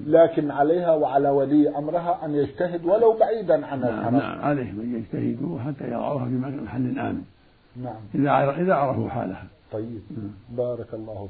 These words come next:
Speaker 1: فيكم. ماذا على المرأة والحال ما ذكر؟ كثيراً من أخواتنا يبعثن إلى هذا البرنامج ويقولن: "إننا استحيينا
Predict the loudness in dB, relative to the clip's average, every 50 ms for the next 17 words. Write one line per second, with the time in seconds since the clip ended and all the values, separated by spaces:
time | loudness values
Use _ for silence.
0 | -8 -6 -6 -6 -8 -12 -16 -18 -20 -20 _ -20 -20 -16 -10 -2 2 2 2 4
1 | 6 6 6 6 6 4 4 4 4 4 2 0 0 0 -2 -2 0 0 2 2
2 | 2 2 2 0 0 0 2 2 2 2 0 0 0 -2 -2 -2 -2 -4 -2 -4
3 | -4 -4 -2 -2 -2 -2 0 0 2 2 2 2 2 -2 -6 -6 -8 -8 -4 -2
4 | 0 2 2 2 0 -2 -6 -4 -2 0 0 0 -2 -4 -6 -8 -8 -8 -8 -10
5 | -10 -8 -6 -2 -2 0 0 0 -2 -2 -4 -4 -4 -4 -6 -4 -6 -6 -6 -6
6 | -6 -6 -8 -10 -14 -20 -20 -20 -14 -2 2 4 6 6 6 4 2 0 0 0
7 | -2 -6 -6 -8 -8 -6 -4 -4 -2 -2 -2 -4 -4 -6 -6 -6 -8 -8 -8 -4
8 | -2 -2 -2 -2 -4 -2 0 0 0 0 -2 -2 -4 -4 -6 -6